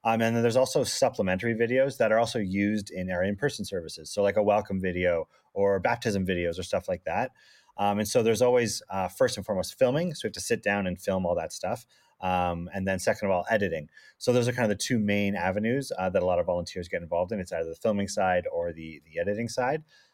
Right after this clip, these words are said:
Uh, and then on production, you've got sound, lighting, uh, and graphics. Uh, so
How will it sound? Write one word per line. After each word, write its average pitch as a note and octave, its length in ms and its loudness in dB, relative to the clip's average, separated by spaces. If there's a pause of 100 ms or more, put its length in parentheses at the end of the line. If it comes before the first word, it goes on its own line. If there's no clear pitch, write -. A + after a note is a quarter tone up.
Uh, G#2 160 2
and A2 80 0
then A#2+ 100 4
on A#2+ 120 2
production, A#2+ 500 0
you've G2 380 -2
got F#2 420 2
sound, B2 600 0 (100)
lighting, G2 560 0 (140)
uh, E2 460 -6 (180)
and F2 120 -12
graphics. G2+ 640 -2 (380)
Uh, F#2 200 0
so F#2 640 2